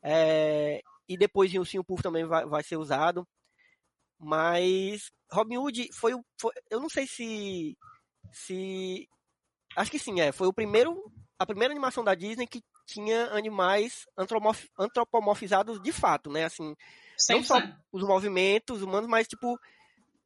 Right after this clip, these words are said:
Speaker 1: realmente vestindo roupas e, e sendo humanos, só que animais, né? E eu adoro, é, quando o Galo Trovador fala no começo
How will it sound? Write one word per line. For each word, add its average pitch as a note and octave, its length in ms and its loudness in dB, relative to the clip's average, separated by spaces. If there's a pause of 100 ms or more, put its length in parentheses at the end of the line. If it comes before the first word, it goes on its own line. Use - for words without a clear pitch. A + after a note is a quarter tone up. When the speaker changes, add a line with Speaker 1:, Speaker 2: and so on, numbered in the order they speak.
(160)
Speaker 1:
realmente B3 400 0
vestindo B3+ 380 -4
roupas A#3+ 360 4
e, C#4 140 -4 (840)
e G#3 80 -8
sendo B3+ 400 0
humanos, C4+ 520 4
só G#3+ 140 0
que B3 300 -6
animais, A3 460 2
né? F#3 180 -6 (400)
E G3+ 60 2
eu A3 100 8
adoro, G#3+ 540 4 (320)
é, D#3 720 2
quando F3+ 180 -2
o F#3 60 -2
Galo F3 260 4
Trovador E3+ 480 2
fala D#3+ 300 -2
no D#3 100 -6
começo D#3 580 -4